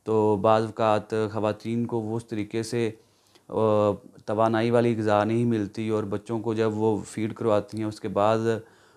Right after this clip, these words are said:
उनके जिस्म में ग़िज़ाइयत की कमी की वजह से भी स्याहियाँ चेहरे पे बन जाती हैं। इसी तरह, अ, नौजवानों में भी,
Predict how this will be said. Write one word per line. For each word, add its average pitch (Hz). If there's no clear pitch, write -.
उनके 110
जिस्म 107
में 113
ग़िज़ाइयत 104
की 101
कमी 110
की 113
वजह 104
से 113
भी 107
स्याहियाँ 117
चेहरे 110
पे 107
बन 101
जाती 98
हैं। 92
इसी 123
तरह, 123
अ, 107
नौजवानों 117
में 160
भी, 151